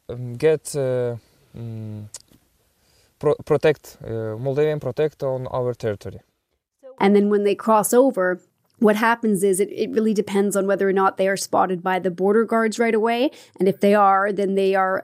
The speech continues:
Speaker 2: detained, uh, questioned briefly. Sometimes they're questioned a little bit longer if they have paid somebody to help them get across. But after that, they are essentially released and they have to go to the immigration center to claim asylum.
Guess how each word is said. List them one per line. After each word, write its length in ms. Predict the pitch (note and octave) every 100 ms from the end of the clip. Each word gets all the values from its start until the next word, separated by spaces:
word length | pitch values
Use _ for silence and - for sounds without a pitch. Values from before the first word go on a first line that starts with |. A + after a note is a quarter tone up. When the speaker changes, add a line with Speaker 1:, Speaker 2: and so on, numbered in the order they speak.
| -
Speaker 2:
detained, 800 | G3+ F#3+ - F#3+ F#3+ G3 B3+ C4 -
uh, 180 | F#3 F3+
questioned 720 | - A#3 A3+ - A#3+ F#3+ -
briefly. 560 | A3 A#3+ A#3 - F#3+
Sometimes 400 | G3+ A3 A3 A#3+
they're 80 | A3
questioned 480 | G#3+ G#3+ F#3+ - G3
a 40 |
little 220 | F#3 F#3+ F#3
bit 160 | G3
longer 500 | F3+ F#3 F#3 F#3 F#3+ F#3+
if 260 | - F#3 - - -
they 140 | - F#3+
have 120 | F#3
paid 320 | G3 G3 G3
somebody 340 | A#3 A3 A3+ A#3+
to 60 |
help 220 | A#3 G#3+
them 140 | - A#3
get 100 | A3+
across. 500 | G#3+ A#3+ A3+ C4+ - _ - _ -
But 300 | G3+ G#3 - _ -
after 340 | G#3+ A3 - G#3
that, 340 | G3 G3+ G#3+
they 160 | G#3 G3
are 100 | G3
essentially 720 | F3+ G3 F#3 G3+ F#3+ F#3+ F#3
released 600 | G3+ G3+ F#3+ G3 C4 - -
and 200 | F#3+ G3
they 120 | F#3+
have 160 | F#3 -
to 100 | F3+
go 140 | F#3+
to 60 | F#3
the 120 | F#3+
immigration 580 | F#3+ F#3 F#3+ F#3 - G3
center 380 | - F3 F3+ F3+
to 120 | F#3
claim 260 | - F3
asylum. 560 | F3 - G3+ G3 F3+